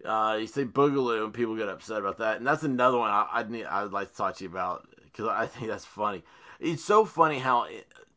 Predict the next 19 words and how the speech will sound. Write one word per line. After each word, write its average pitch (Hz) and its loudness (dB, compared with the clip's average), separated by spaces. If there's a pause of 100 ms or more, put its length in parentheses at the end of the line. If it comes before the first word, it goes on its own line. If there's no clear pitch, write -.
(840)
memes 156 2
on 127 0
the 117 -6
internet 127 -4
mean 117 -6
something 120 -6
different 113 -4 (720)
to, 101 -2 (400)
uh, 95 -6
normal, 117 -4 (460)
you 113 -8
know, 95 -8
people. - -10 (1400)
But, 123 2 (480)
um, 123 4 (480)
yeah, 151 6
Metallica. 127 4
Oh 143 2
my 131 0